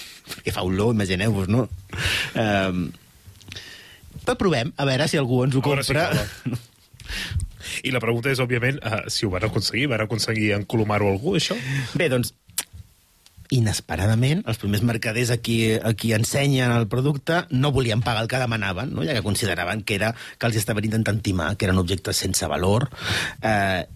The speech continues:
Speaker 1: i per tant no, no se'n sortien. Penseu que Betlem tampoc és una, és una gran ciutat i per tant el, la, la, el nombre de mercaders, no,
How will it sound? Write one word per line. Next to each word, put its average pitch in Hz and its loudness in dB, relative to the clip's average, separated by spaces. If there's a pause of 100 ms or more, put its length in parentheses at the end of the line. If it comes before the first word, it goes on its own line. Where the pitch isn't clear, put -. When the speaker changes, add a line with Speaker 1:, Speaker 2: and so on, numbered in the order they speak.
(140)
Speaker 1:
i 127 0
per 113 0
tant 101 0
no, 87 4 (120)
no 92 2
se'n 95 2
sortien. 80 -2
Penseu - -4
que 82 -2
Betlem 80 -2
tampoc 85 -2
és 87 0
una, 87 2
és 101 0
una 104 2
gran 107 0
ciutat 135 2
i 135 0
per 98 -2
tant 92 0
el, 98 -2 (340)
la, 107 -2
la, 98 -2 (300)
el 101 4
nombre 113 2
de 127 4
mercaders, 131 0
no, 135 2